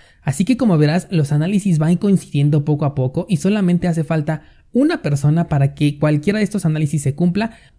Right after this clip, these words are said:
o una sola persona para que el análisis sea invalidado.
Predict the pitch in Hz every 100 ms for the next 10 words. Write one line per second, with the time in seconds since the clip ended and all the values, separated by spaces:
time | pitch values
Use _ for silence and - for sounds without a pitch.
0 | _ - 214 226 208 180 180 180 175 165
1 | 139 135 160 175 165 135 139 123 135 143
2 | 156 151 175 - - 151 151 160 147 131
3 | 127 123 95 101